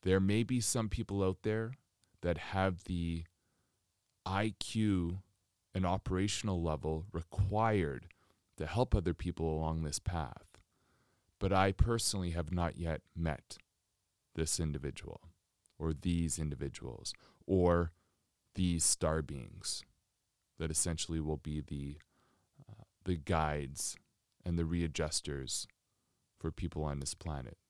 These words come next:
And there's millions of them here, all over the place. They blend right in with all of us. You won't even notice a difference in them if you're not paying attention.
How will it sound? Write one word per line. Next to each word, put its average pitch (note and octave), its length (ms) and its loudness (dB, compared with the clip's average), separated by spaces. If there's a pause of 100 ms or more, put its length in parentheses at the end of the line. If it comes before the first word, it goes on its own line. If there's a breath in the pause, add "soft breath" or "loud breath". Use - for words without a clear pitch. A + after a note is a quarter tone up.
And D#2+ 120 -4
there's E2 180 0
millions F2 420 2
of D#2+ 160 0
them D#2 160 -2
here, D2 300 -6 (640)
all F2 320 4
over D#2 200 0
the - 120 -8
place. - 520 -10
They E2+ 100 -2
blend E2+ 360 0
right E2+ 240 2
in E2+ 240 0
with E2 180 -2
all B1 220 -4
of C2+ 100 -12
us. C2+ 280 -6
You D#2+ 80 -4
won't E2 180 0
even E2 220 0
notice D#2+ 340 -2
a D#2+ 60 -6
difference D2+ 420 -6
in D2+ 80 -6
them D2+ 120 -4
if D2+ 120 -6
you're D#2 100 -4
not C#2+ 200 -4
paying D#2 180 -4
attention. - 520 -10